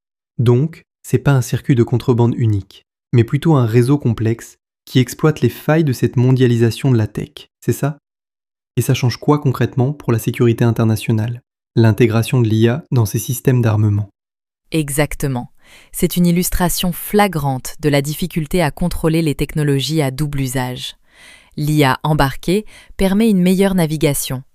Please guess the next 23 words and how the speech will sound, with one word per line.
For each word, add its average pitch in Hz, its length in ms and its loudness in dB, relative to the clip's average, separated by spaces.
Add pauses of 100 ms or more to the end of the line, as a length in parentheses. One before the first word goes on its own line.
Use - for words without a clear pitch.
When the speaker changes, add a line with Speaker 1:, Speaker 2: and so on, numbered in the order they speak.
(120)
Speaker 2:
un 143 100 -2
ciblage 139 600 -2
plus 208 140 -2
précis 143 500 -2 (360)
ou 151 80 -4
même 143 300 0
de 139 100 2
l'autonomie 139 540 0
décisionnelle 143 760 -2
pour - 200 -6
certains 143 360 -2
scénarios. 131 560 -4 (800)
Sa - 200 -2
présence 147 440 0
dans 139 220 -2
un 135 60 0
missile 135 360 -2
russe 151 420 0 (280)
prouve - 360 -2
que, 135 260 -2 (120)
malgré 139 460 0
les 131 100 -2
sanctions, - 540 -4